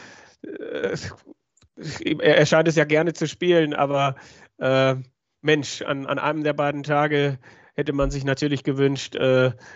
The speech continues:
dass aus diesem Viertelfinale mehr wird. Es war, es war definitiv drin, ähm, aber mit dem Gesamtergebnis, zweimal Viertelfinale, äh, kann man natürlich, äh, definitiv was anfangen im, im Vergleich zu, zu vielen anderen.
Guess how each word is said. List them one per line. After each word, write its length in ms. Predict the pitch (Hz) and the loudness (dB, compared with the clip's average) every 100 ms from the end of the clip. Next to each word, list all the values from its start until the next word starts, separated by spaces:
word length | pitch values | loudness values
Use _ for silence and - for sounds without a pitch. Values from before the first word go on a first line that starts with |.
| - - | -16 -2
dass 160 | 127 | 0
aus 140 | 131 135 | 0 -2
diesem 240 | 131 127 | -4 0
Viertelfinale 800 | 139 139 131 135 127 127 127 127 - | 0 0 0 2 4 4 4 0 -2
mehr 340 | 127 139 143 | 4 4 6
wird. 200 | 135 131 | 2 2
Es 160 | 127 139 | -2 0
war, 160 | 135 | 0
es 120 | 139 | 2
war 100 | 135 | 0
definitiv 640 | 139 147 143 139 135 135 135 | 0 -2 0 -4 -2 -6 -6
drin, 460 | - 147 160 156 - - - - | 2 2 2 -2 -8 -20 -16 2
ähm, 460 | 131 131 131 127 - | 4 4 0 -6 -4
aber 200 | 139 131 | -2 0
mit 100 | 131 | 0
dem 100 | 131 | -2
Gesamtergebnis, 1080 | 123 127 139 170 151 143 143 143 143 131 - | -2 0 0 2 0 0 -2 0 0 -2 -10
zweimal 440 | - 131 135 131 | -2 0 2 0
Viertelfinale, 1160 | - 135 143 135 135 131 131 127 127 139 127 123 | 0 0 0 0 2 2 4 6 6 4 4 4
äh, 60 | 123 - - - | 0 -10 -10 -2
kann 120 | 123 | 2
man 100 | 131 | 2
natürlich, 540 | 127 131 127 - - | 2 2 0 -2 -8
äh, 380 | - 123 123 123 - | -2 0 0 -2 -4
definitiv 640 | - 131 131 127 - 131 | -2 2 2 2 2 2
was 140 | 123 123 | 4 6
anfangen 600 | 127 151 135 131 127 110 - - - | 4 4 2 2 -2 -6 -16 -20 -8
im, 160 | - 131 | -4 -2
im 160 | 170 131 | -2 2
Vergleich 640 | 139 131 131 143 139 - | 2 4 4 4 0 -8
zu, 240 | - 139 | -14 -14
zu 220 | 127 - 127 | -12 -16 -14
vielen 340 | 139 143 139 | -10 -10 -8
anderen. 720 | 131 151 151 139 135 135 131 | -8 -4 -6 -4 -6 -6 -10